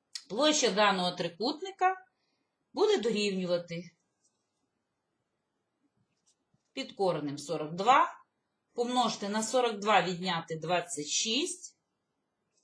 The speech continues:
сорок два відняти двадцять вісім, сорок два відняти тридцять. І буде дорівнювати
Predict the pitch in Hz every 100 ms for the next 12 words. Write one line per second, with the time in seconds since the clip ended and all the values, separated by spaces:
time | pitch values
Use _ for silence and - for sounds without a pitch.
0 | _ _ _ _ _ - _ - - 294
1 | 269 226 220 220 170 185 170 196 165 -
2 | 156 156 151 - 143 135 147 190 254 -
3 | 349 415 - _ _ _ _ _ - -
4 | _ - - 220 196 160 175 240 370 277
5 | 143 175 214 285 311 311 302 _ - 180
6 | 170 156 - - 135 - _ _ _ _
7 | _ _ _ _ _ _ _ _ _ _
8 | _ _ _ _ _ _ _ _ _ _
9 | _ _ _ 220 196 175 151 165 294 392
10 | 392 370 359 349